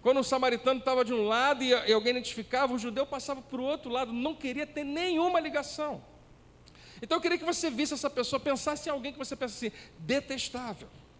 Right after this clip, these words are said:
Né? Um, é um criminoso, miliciano, seja o que for. É um cara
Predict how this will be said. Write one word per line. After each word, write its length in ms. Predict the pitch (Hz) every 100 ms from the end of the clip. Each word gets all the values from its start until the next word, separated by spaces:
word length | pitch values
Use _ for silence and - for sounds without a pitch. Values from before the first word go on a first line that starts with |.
| - - - - - - - - - - - - - - -
Né? 160 | 214 247
Um, 260 | 180 165 196
é 140 | 214
um 40 | 208
criminoso, 1160 | 262 269 277 254 262 269 208 - - - - - -
miliciano, 720 | 202 254 240 - 240 262 247
seja 200 | 254 247
o 20 |
que 100 | -
for. 300 | - 254 175 - - - - - - - - - - - - - - -
É 40 | 208
um 60 |
cara 460 | - 277 294 311